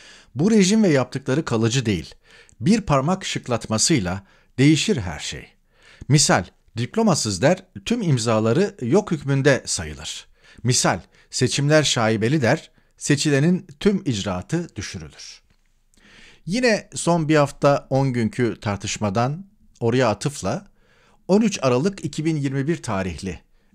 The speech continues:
e, yazımı hatırlatıyorum. Onun da linkini yine Twitter'da paylaştım. "Halkın dönüşleri inanılmazdır" başlıklı yazı.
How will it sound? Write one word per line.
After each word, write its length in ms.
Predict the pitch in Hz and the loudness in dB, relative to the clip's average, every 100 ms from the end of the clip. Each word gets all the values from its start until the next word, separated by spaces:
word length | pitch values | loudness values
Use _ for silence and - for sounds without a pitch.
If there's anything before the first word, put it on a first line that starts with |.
| - | -10
e, 60 | 95 92 87 82 | -8 -6 -8 -8
yazımı 360 | 90 110 113 117 | -4 -2 -2 -2
hatırlatıyorum. 720 | 98 95 90 87 98 101 175 | -2 -4 -8 -8 -6 -4 -2
Onun 220 | 139 143 127 | 0 0 0
da 60 | |
linkini 420 | 98 101 98 101 | -2 -4 -4 -2
yine 180 | 95 90 | -2 -2
Twitter'da 500 | - 104 98 90 90 | -2 -4 -2 -4 -6
paylaştım. 560 | 87 85 82 - 196 196 _ _ _ _ _ _ - | -6 -8 -8 -8 -8 -12 _ _ _ _ _ _ -10
"Halkın 440 | 101 107 - 151 | -4 -4 -2 -2
dönüşleri 440 | 110 107 - 117 | -2 -4 -4 -4
inanılmazdır" 720 | 120 104 104 98 107 98 85 | -2 -2 -2 0 0 -2 -4
başlıklı 420 | 78 76 - - 87 | -8 -8 -10 -10 -10
yazı. 380 | 82 98 - | -8 -6 -8